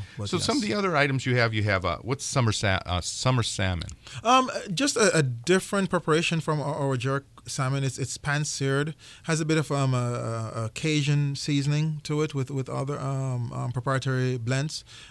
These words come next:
Speaker 1: Um, it's a, a dry finish,
Speaker 2: Uh-huh.
Speaker 1: but again, that, that one is finished with extra virgin olive oil.
Speaker 2: Yeah, I
Speaker 1: Yes.
Speaker 2: like
Speaker 1: <laughs>
Speaker 2: jerk, uh, chicken wrap?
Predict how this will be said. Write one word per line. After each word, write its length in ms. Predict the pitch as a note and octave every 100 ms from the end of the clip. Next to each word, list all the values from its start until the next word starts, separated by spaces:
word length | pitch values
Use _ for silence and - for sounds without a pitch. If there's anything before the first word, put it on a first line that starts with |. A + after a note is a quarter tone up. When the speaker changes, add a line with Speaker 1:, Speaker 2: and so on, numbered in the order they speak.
| -
Speaker 1:
Um, 500 | C3+ C3 B2+ A#2 A2 - - - -
it's 600 | - - - - - - -
a, 200 | D#3+ D#3
a 40 |
dry 580 | B2+ A2+ C#3 C#3+ D#3+ F#3+ -
finish, 560 | - F3+ B3 - - - F2
Speaker 2:
Uh-huh. 300 | F2 E2 A#2
Speaker 1:
but 440 | C3 C#3+ D3 - - -
again, 560 | B2+ D#3+ F#3 C#3+ C#3 D3+
that, 240 | D3 - -
that 200 | D3+ E3
one 100 | D#3
is 120 | C3+
finished 480 | - C#3+ C#3+ - - - - - - - - -
with 220 | C3 -
extra 240 | D#3 D3+
virgin 340 | C3 C3+ C#3 C#3+
olive 240 | C#3+ D3+
oil. 140 | A#2 A2 -
Speaker 2:
Yeah, 120 | F2+
I 200 | - -
Speaker 1:
Yes. 560 | D3+ E3 E2+ - A#2 -
Speaker 2:
like 520 | F3 B2+ A3 C3 - -
Speaker 1:
<laughs> 100 | -
Speaker 2:
jerk, 340 | G2+ C3+ C#3+
uh, 200 | A#2+ A2+
chicken 300 | G#2 B2+ A#2
wrap? 240 | G#2 B2